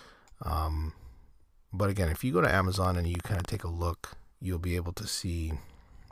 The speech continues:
um, you'll actually be able to see others', uh, photos of what the backpack looks like. There are a few other backpacks that,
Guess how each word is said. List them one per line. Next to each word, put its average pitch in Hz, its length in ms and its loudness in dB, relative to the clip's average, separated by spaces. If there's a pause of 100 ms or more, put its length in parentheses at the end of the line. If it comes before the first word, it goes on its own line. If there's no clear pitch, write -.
(800)
um, 78 540 0 (1500)
you'll 95 160 2
actually 92 240 0
be 85 80 2
able 82 160 0
to 90 120 -2
see 78 440 -2 (1040)
others', 73 480 0 (180)
uh, 80 180 -2
photos 76 600 -2 (800)
of 80 140 0
what 87 80 -2
the 78 60 -2
backpack 78 480 -4
looks - 240 -8
like. - 180 -10 (1700)
There 123 100 6
are - 20 8
a - 40 4
few 156 260 6
other 131 160 8
backpacks 95 560 2
that, 82 260 0